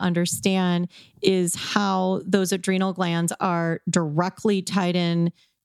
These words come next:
to the hormones. Yes, the ovarian, um, hormones disintegrate, go away, and then we're left with the adrenals to try to help. Really, in women, the only hormone that the adrenals can provide for us is a little bit of testosterone.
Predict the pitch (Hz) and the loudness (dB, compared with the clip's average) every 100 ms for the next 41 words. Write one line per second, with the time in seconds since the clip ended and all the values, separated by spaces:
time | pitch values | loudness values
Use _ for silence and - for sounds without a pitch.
0 | - - 269 247 220 190 185 180 214 202 | -2 0 2 2 2 0 0 0 0 0
1 | 190 - 208 180 185 180 180 180 - - | -2 0 0 2 0 0 0 -2 -2 -2
2 | 185 170 165 165 - - _ - 233 196 | 0 0 0 -2 -4 -14 _ 0 2 0
3 | 180 190 190 - 202 196 196 - 208 185 | -2 -2 -2 0 -2 -2 -4 0 0 2
4 | 175 247 214 175 175 196 - _ - 202 | 0 2 2 0 0 -4 -12 _ -2 2
5 | 185 185 180 180 185 190 190 180 170 170 | 2 2 2 2 0 -2 -2 0 0 0
6 | 214 202 - 190 160 170 214 185 - - | 0 -2 -2 -2 -2 0 0 -2 -6 -20
7 | - _ 233 285 240 180 156 151 196 269 | -20 _ 0 2 0 0 0 2 2 2
8 | 175 160 170 180 190 240 220 202 185 180 | 2 0 0 0 0 0 2 0 0 -2
9 | 170 165 - 175 170 190 202 180 170 - | -2 -2 -2 -2 0 0 0 -2 -4 -2
10 | 185 170 - - 160 170 185 190 196 - | 0 0 -2 -2 -2 0 -2 -2 -4 -4
11 | 165 165 170 160 - 175 190 190 175 165 | -2 -2 -4 -4 -4 -2 0 0 -2 -2
12 | - 160 180 170 - - 156 143 | -4 -2 -2 -2 -2 -2 0 0